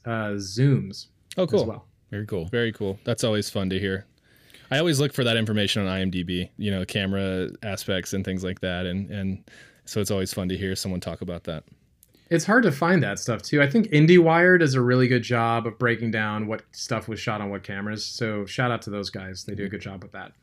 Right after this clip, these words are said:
Speaker 3: Yeah.
Speaker 2: Awesome. That's good to know.
Speaker 3: So in, in staying with, uh, before we move on to some of the other projects and staying with, with feature films, uh, looks like, uh, one of your most recent ones is,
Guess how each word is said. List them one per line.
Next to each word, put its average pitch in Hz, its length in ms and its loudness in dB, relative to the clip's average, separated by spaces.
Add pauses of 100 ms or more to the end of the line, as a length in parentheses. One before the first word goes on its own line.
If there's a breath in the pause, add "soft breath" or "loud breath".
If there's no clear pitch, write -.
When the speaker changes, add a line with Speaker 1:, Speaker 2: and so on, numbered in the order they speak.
Speaker 3:
Yeah. 95 120 -4
Speaker 2:
Awesome. 90 300 -4
That's 104 180 -6
good 101 120 -6
to 92 60 -10
know. 92 220 -8 (460)
Speaker 3:
So 135 340 6
in, 135 280 2
in 139 140 2
staying 190 320 2
with, 127 420 4
uh, 120 120 0
before 127 220 6
we 127 60 8
move 120 120 6
on 113 100 4
to 107 60 0
some 117 120 2
of 101 60 2
the 95 100 0
other 117 280 2
projects 98 360 -2
and 113 60 -4
staying 113 260 2
with, 98 380 -2
with 107 180 -4
feature 104 440 -2
films, 101 500 -2 (380 loud breath)
uh, 117 80 4
looks 120 160 4
like, 113 120 0 (240)
uh, 110 120 0
one 113 160 2
of 107 60 4
your 98 220 2
most 101 260 -2
recent 139 200 0
ones 92 160 -2
is, 92 160 -6